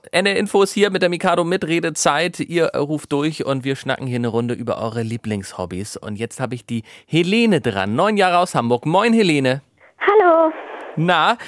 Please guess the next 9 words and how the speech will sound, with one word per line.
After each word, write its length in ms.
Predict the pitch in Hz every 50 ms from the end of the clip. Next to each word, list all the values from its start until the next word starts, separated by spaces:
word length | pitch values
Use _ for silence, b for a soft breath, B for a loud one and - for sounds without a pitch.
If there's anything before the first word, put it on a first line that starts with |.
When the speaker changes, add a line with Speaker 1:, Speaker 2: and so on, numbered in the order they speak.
| B B
Speaker 1:
hast 220 | B 190 - - -
du 140 | 220 - -
außergewöhnliche 680 | 190 226 - 262 214 180 190 185 214 208 196 185 196 180
Hobbys 260 | 185 180 180 - -
wie 100 | 175 160
Schafe 380 | - - 180 165 165 - 180
züchten 640 | 143 - - 170 156 - - _ - 151 147 147 135
oder 460 | - 123 135 135 131 123 117 117 117 B B B B B B B B B
Hobbyhorsing? 920 | - 170 156 160 143 139 135 127 131 127 - 135 131 127 123 127 127 127